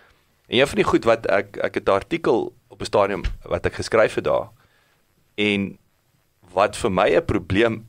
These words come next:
is, is hoe hulle vir die, sê, "Luister man, vra jou kleinkind om jou, om jou te help om die, om die toep, om die app te werk." En ek sê, "Nee,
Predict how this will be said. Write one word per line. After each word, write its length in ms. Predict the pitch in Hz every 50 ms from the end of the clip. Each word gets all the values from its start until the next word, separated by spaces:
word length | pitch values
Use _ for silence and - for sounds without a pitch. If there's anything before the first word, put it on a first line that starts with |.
| _
is, 440 | - 104 - - - - - - - _ _ _ _ _ _ _ _ _ _ _ _ _ _ _ _ _ _ _ _ _
is 300 | - 101 107 101 - -
hoe 260 | 104 98 104 113 113
hulle 200 | 113 120 120 110
vir 200 | 104 - - 117
die, 100 | 98 101 98
sê, 140 | 95 - 110
"Luister 280 | 110 113 117 - 139 127
man, 120 | 120 110
vra 160 | - - 131
jou 100 | 131 123
kleinkind 460 | 123 - 120 117 117 120 117 107 -
om 100 | 110 101
jou, 240 | 98 95 90 85 80 - - _ -
om 80 | 98
jou 100 | 95 92
te 100 | 87 -
help 240 | 82 85 85 85 -
om 100 | 90 87
die, 240 | 87 85 78 - - _ _
om 140 | - 110
die 140 | 104 - -
toep, 280 | - - 101 - - -
om 100 | 101 101
die 120 | 104 -
app 160 | - 107 104 - -
te 100 | - -
werk." 320 | 90 107 117 - - - -
En 80 | - 104
ek 160 | 135 139 139
sê, 220 | - - 110 104
"Nee, 420 | 85 82 78 80 78 78 98 139